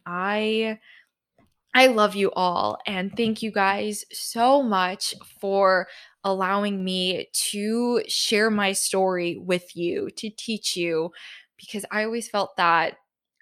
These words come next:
I went through a lot of obstacles early on in life where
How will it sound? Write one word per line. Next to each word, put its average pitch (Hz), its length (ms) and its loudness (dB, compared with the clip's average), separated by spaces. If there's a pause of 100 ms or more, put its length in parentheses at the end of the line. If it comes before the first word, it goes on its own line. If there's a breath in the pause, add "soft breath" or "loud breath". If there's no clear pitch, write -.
I 254 60 2
went 302 240 2
through 294 340 2
a 277 80 -6
lot 294 380 2
of 285 80 2
obstacles 196 840 0 (200)
early 254 340 0
on 214 520 -2 (500 loud breath)
in 311 200 -2
life 202 640 -4
where 214 440 -2